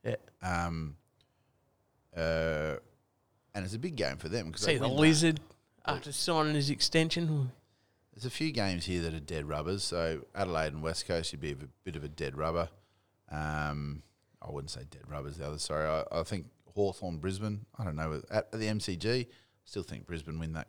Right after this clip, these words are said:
Speaker 2: comfortably. Friday night's game, I'm very much looking forward to 'cause it's, I
Speaker 1: Should,
Speaker 2: think it's a
Speaker 1: should
Speaker 2: genuine
Speaker 1: be,
Speaker 2: fifty fifty game.
Speaker 1: should be a really good game.
Speaker 2: Um, because up,
Speaker 1: Fifty fifty in the betting.
Speaker 2: up until, up until Geelong beating them on Saturday night, you thought Bulldogs were really coming.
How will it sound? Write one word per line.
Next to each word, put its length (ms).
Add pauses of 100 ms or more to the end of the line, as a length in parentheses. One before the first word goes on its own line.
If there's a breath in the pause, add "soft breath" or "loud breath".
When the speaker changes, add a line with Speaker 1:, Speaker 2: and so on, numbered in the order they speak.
(120)
Speaker 2:
comfortably. 500 (460 soft breath)
Friday 320
night's 280
game, 380 (460)
I'm 240
very 180
much 220
looking 160
forward 280
to 120
'cause 220
it's, 340 (240)
I 80
Speaker 1:
Should, 100
Speaker 2:
think 100
it's 140
a 40
Speaker 1:
should 240
Speaker 2:
genuine 220
Speaker 1:
be, 140
Speaker 2:
fifty 260
fifty 320
game. 120
Speaker 1:
should 280
be 120
a 60
really 260
good 180
game. 140
Speaker 2:
Um, 380
because 180
up, 120
Speaker 1:
Fifty 100
fifty 320
in 60
the 60
betting. 300 (140)
Speaker 2:
up 180
until, 560 (680)
up 100
until 200
Geelong 400
beating 200
them 140
on 120
Saturday 360
night, 260
you 80
thought 280
Bulldogs 420
were 100
really 300
coming. 440